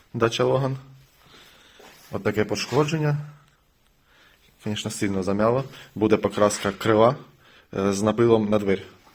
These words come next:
Бо м'ятини аж до цих пор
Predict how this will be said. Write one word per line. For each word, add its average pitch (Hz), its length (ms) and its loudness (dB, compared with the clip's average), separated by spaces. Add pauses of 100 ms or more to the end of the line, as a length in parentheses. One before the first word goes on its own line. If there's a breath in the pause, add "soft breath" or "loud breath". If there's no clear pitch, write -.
(560 loud breath)
Бо 104 260 2
м'ятини 110 480 2 (120)
аж 104 300 -4
до 101 360 2 (640 loud breath)
цих - 280 -6
пор 143 240 0